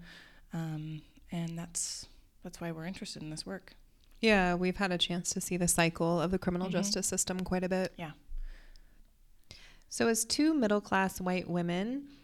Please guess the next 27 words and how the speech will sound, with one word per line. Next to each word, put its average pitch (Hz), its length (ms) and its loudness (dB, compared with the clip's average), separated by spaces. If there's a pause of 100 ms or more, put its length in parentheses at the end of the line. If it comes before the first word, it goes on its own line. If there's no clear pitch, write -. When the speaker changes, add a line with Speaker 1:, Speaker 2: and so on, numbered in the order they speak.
(180)
Speaker 2:
we 208 420 0
want 190 440 -2
to 202 160 -2
be 190 180 0
able 180 220 2
to 180 440 0
reveal 180 680 4
and 175 640 0 (300)
share 190 520 4
about 175 300 2
our 170 120 2
identities. 175 600 2
We 180 80 4
think 170 260 0
it's 160 220 0
important 165 500 4
to - 80 -6
talk 165 240 0
about 165 440 2
privilege 165 520 2
in 160 80 4
the 160 80 4
space 160 320 2
that 160 140 0
we 160 140 2
take 160 280 0
up, 165 300 2